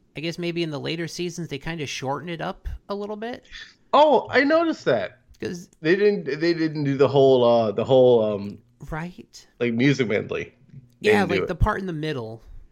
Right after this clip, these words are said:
Speaker 2: So
Speaker 1: Where
Speaker 2: they
Speaker 1: they'll
Speaker 2: did that. They cut it short, and I was, I'm sitting there like, "Aw, that
Speaker 1: Right?
Speaker 2: wasn't it."
Speaker 1: I know. The, the, the theme song is
Speaker 2: <laughs> I
Speaker 1: just
Speaker 2: was
Speaker 1: so
Speaker 2: waiting
Speaker 1: epic.
Speaker 2: for, I was waiting for the whole thing, and it got cut short. I'm like,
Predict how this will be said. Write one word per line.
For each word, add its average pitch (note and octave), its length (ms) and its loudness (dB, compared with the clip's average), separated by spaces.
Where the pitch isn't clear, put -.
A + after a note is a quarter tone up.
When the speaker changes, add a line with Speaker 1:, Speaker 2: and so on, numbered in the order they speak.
Speaker 2:
So F#3 380 4
Speaker 1:
Where D3+ 140 -2
Speaker 2:
they F3 100 6
Speaker 1:
they'll F#3 80 2
Speaker 2:
did G3+ 260 2
that. D#3 240 4
They D3 120 0
cut A3 200 0
it F#3+ 120 -4
short, G3+ 340 0
and C#3+ 100 -4
I D3 40 2
was, E3+ 240 -4
I'm F#3+ 220 -4
sitting A3 320 -2
there D3 120 2
like, C3 280 -2
"Aw, C3 440 -2
that D#3 140 -6
Speaker 1:
Right? G#4 100 0
Speaker 2:
wasn't G3 300 0
it." - 260 0
Speaker 1:
I - 80 -14
know. C#4 340 -8
The, F3 140 -6
the, C#4 60 -2
the B4 100 0
theme D4+ 220 -6
song C#4+ 240 -4
is G3 140 -2
Speaker 2:
<laughs> - 0 -
I F#3 40 4
Speaker 1:
just G#3 100 8
Speaker 2:
was A3+ 120 6
Speaker 1:
so G3+ 80 2
Speaker 2:
waiting A#3+ 180 4
Speaker 1:
epic. F#3 360 -2
Speaker 2:
for, D3+ 60 0
I D#3 40 4
was E3+ 240 0
waiting F3+ 260 0
for D#3 140 -12
the C#3+ 80 -2
whole E3 320 2
thing, D3 580 2
and C3 200 -2
it C3 120 -2
got B2 200 0
cut A#2 200 -2
short. A#2 440 -6
I'm A#2+ 120 0
like, A2+ 260 -2